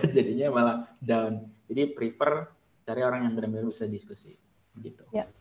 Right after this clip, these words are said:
Speaker 2: setuju. Jadi sebenarnya untuk masalah jiwa speak up yang menggebu-gebu itu tidak masalah, tapi yang penting kita
Speaker 1: Tidak
Speaker 2: tetap mau
Speaker 1: masalah.
Speaker 2: berdis-, berdiskusi dan berkolaborasi tadi ya, Mas ya.
Speaker 1: Iya, iya.
Speaker 2: Justru betul, betul. Nah,
Speaker 1: Jangan,
Speaker 2: menarik.
Speaker 1: jangan anti kritik juga, Mbak. <laughs>
Speaker 2: Iya,
Speaker 1: Ide
Speaker 2: benar.
Speaker 1: kita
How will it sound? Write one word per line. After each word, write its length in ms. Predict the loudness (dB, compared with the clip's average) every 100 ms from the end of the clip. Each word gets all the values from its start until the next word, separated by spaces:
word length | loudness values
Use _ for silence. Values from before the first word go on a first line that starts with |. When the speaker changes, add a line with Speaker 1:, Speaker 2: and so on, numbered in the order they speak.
| -20 _ _ _
Speaker 2:
setuju. 300 | _ 4 6
Jadi 240 | 6 4 4
sebenarnya 440 | 2 2 2 2
untuk 320 | 2 2 2
masalah 440 | 2 -4 0 2 4
jiwa 240 | 6 4
speak 240 | 2 -4 -4
up 160 | 0
yang 160 | 0 2
menggebu-gebu 400 | 2 2 2 0
itu 80 | 2
tidak 180 | 4 4
masalah, 380 | 4 0 0 0
tapi 240 | 0 2
yang 120 | 2 4
penting 200 | 4 2
kita 140 | 4
Speaker 1:
Tidak 80 | 2
Speaker 2:
tetap 100 | 2
mau 140 | 2 4
Speaker 1:
masalah. 300 | 6 4 2
Speaker 2:
berdis-, 140 | 2
berdiskusi 640 | 4 6 6 6 4 6 8
dan 160 | 8
berkolaborasi 640 | 8 8 10 12 10 10 8
tadi 320 | 6 6 6
ya, 80 | 4
Mas 160 | 4
ya. 160 | 4 4
Speaker 1:
Iya, 60 | 2 -4
iya. 160 | -4 2
Speaker 2:
Justru 520 | 2 2 2 2 2
betul, 320 | 0 0 2 2 2
betul. 200 | 0 0
Nah, 100 | 4
Speaker 1:
Jangan, 180 | 6 6
Speaker 2:
menarik. 160 | 6 6
Speaker 1:
jangan 200 | 6 6
anti 200 | 6 4
kritik 340 | 6 6 4 2
juga, 220 | 4 6 4
Mbak. 180 | 2 2 4 6
<laughs> 260 | 6 4 4
Speaker 2:
Iya, 180 | 6 8
Speaker 1:
Ide 100 | 8
Speaker 2:
benar. 280 | 6 8 8
Speaker 1:
kita 140 | 8